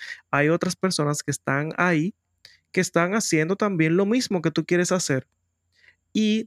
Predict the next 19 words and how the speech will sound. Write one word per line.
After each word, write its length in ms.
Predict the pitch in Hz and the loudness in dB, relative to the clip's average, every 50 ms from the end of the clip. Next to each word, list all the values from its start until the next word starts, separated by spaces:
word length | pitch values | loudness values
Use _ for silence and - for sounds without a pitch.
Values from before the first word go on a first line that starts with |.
| _ | _
tú 160 | - 180 180 | 0 2 2
debes 320 | 160 143 143 139 147 143 143 | 4 2 2 2 0 -2 0
de 120 | - 139 | -2 0
ir 160 | 135 139 143 | 0 0 -2
mirando 600 | 143 143 139 139 131 127 127 127 127 135 151 - _ | -2 -2 -2 -2 -2 -2 -2 -2 -2 -4 -4 -4 _
lo 280 | - 139 135 135 135 127 | -4 -2 0 0 0 -2
que 120 | - - | -2 -2
esas 200 | 135 127 147 139 | -2 -2 -2 -4
personas 300 | - 147 135 - 143 147 | -4 -4 -4 -4 -4 -6
están 200 | 143 - 170 151 | -4 -6 -6 -4
haciendo 480 | 160 175 - - 151 139 135 139 160 - _ _ _ - - - _ _ - | -4 -4 -4 -4 -4 -4 -4 -4 -6 -6 _ _ _ -20 -20 -20 _ _ -2
qué 140 | - 175 170 | 0 2 4
les 180 | 175 185 175 - | 4 2 0 0
funciona 420 | 185 190 180 - 156 143 143 143 | -2 -2 0 0 0 0 0 0
y 60 | 143 | -2
qué 160 | 139 - 143 135 | -2 -2 -2 -2
no 80 | 135 | 0
les 160 | 139 139 135 | -2 -2 -2
funciona. 500 | - 180 185 - 262 254 226 170 143 - | -2 -4 -2 0 0 2 2 0 0 -2